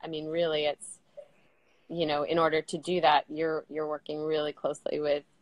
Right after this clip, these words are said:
with people, um, to get them on board with what you're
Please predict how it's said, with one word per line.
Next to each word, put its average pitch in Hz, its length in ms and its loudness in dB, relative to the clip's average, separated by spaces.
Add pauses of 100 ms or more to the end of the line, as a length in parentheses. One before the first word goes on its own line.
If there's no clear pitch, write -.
(180)
with 151 260 -2
people, 147 520 0 (240)
um, 147 200 -4 (360)
to 185 80 -4
get 156 180 -4
them 151 180 0
on 151 140 -4
board - 280 -10
with 147 160 -6
what 151 180 0
you're - 80 -14